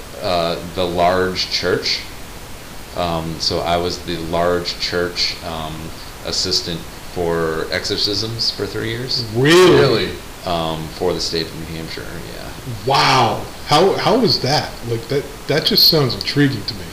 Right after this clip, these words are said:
Speaker 1: So I, I, I first signed a two-year contract, and then
Speaker 2: Mm-hmm.
Speaker 1: they couldn't replace me after the second year, so I stayed on for a third year. But yeah, so I was the scientific approach to assisting in, in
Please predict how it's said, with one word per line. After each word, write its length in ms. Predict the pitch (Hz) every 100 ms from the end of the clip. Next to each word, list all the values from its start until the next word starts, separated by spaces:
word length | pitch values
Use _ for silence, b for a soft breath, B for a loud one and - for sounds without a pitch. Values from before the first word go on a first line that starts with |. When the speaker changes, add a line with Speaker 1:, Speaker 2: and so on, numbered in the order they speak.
| - -
Speaker 1:
So 500 | - 120 110 104 104
I, 140 | 110
I, 340 | 113 123 113 113
I 40 | 110 -
first 280 | 151 151
signed 300 | 165 135 123
a 40 | -
two-year 340 | 127 120 101
contract, 760 | 101 98 95 95 80 80 - -
and 80 | -
then 80 | 127
Speaker 2:
Mm-hmm. 60 | 87
Speaker 1:
they 120 | 87
couldn't 280 | - 95 78
replace 460 | 87 - 90 80
me 120 | 87 78
after 180 | 76 82
the 60 |
second 300 | - 69 -
year, 180 | 71 67
so 120 | 71
I 60 | 65
stayed 240 | - 90
on 120 | 78 85
for 180 | - 65
a 60 |
third 300 | 67 - 80 65
year. 240 | 65 - 80 - - B B B B B B - - -
But 240 | 107 -
yeah, 260 | 107 135 -
so 160 | 110
I 180 | 95 98
was 180 | 98 92
the 60 |
scientific 680 | 87 92 92 90 - 90 90
approach 800 | 82 - - 92 87 - - - -
to 800 | - 101 90 85 85 82 82 82 - - - - - - -
assisting 640 | 101 92 107 98 - 90 85 85 85 95
in, 280 | 90 82 78 78 76 73 - - - -
in 400 | 82 78 78 82